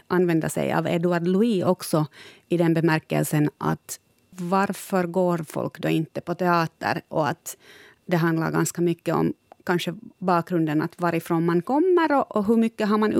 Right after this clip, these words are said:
utsatts för kultur. Att, att är de berättelserna man ser på scen, är de såna som berör en personligen, att man kan känna igen sig i dem?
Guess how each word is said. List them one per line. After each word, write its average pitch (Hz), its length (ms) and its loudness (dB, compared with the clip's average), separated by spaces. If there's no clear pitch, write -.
utsatts - 340 -2
för 139 100 -4
kultur. 139 600 0
Att, - 340 -14
att - 260 -4
är 190 120 2
de 180 220 4
berättelserna 165 600 0
man 156 200 2
ser 156 260 0
på 160 140 -6
scen, 156 440 2
är 170 100 0
de 160 160 2
såna 156 320 2
som 185 360 2
berör 254 520 2
en - 180 0
personligen, 180 760 2
att 175 80 -4
man 185 100 0
kan 190 100 -2
känna 208 240 0
igen 233 200 2
sig - 180 -2
i - 140 -4
dem? 170 200 2